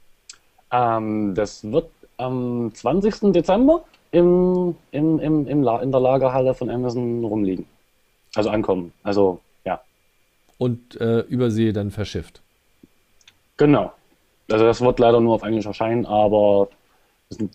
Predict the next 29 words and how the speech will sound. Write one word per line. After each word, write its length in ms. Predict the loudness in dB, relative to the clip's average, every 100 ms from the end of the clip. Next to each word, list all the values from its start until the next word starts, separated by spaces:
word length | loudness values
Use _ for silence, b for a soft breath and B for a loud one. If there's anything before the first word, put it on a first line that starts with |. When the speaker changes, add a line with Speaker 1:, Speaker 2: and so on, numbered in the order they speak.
| -4
Speaker 1:
ganz 320 | -2 -2 -6
tolles 280 | -4 -4 -4
Buch. 260 | -6 -4
Äh, 200 | 2 4
ihr 80 | 4
könnt 240 | 2 2 2
euch 200 | 0 0
schon 360 | 0 2 0
ganz 280 | 0 -4 0
tolle 200 | 2 2
viel 200 | 0 -2
angucken 580 | 0 -2 0 0 0 -2
auf 480 | 0 0 0 -2 -8
H 160 | -4
D 140 | 0 2
R 180 | 2
labs 320 | 2 2 -2 -6
dot 220 | -6 -4
com. 360 | -4 -2 -4
Kannst 240 | -4 -6 -2
du 60 |
ihren 180 | -2 0
Link 220 | -2 -2
mit 160 | -4 -4
dazu 320 | -6 -4 -4
einblenden 580 | -4 -10 -10 -10 -10 -10
oder 140 | -8 -8
sowas 260 | -8 -8
vielleicht? 340 | -6 -8 -8